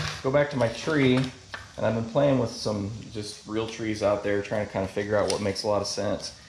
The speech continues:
So I think I've got, like, twenty-five inches of material here, um, but I don't think I need to go longer than ten inches. I think that should be more than enough, and I may end up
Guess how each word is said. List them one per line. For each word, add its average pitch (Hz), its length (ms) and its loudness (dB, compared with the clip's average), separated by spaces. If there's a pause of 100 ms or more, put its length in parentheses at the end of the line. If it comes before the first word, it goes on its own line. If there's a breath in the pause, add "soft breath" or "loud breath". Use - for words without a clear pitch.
(460 loud breath)
So 113 420 2
I 143 160 2
think 135 760 2
I've 120 120 0
got, 123 180 2
like, 107 200 0
twenty-five 123 1080 4
inches 113 320 -2
of 98 80 -2
material 104 460 0
here, 98 400 -4 (680 loud breath)
um, 95 480 2
but 92 140 -2
I 107 120 2
don't 127 240 2
think 117 240 -4
I 110 80 0
need 107 160 -2
to 107 60 -6
go 101 240 0
longer 101 420 -2
than 90 200 -4
ten 98 440 -6
inches. 85 640 -8
I 87 60 -8
think 113 200 -10
that 87 140 -8
should 98 200 -6
be 90 60 -6
more 98 380 -4
than 87 100 -6
enough, 85 380 -6
and 98 100 -8
I 90 40 -4
may 110 200 -2
end 107 80 -2
up - 120 -4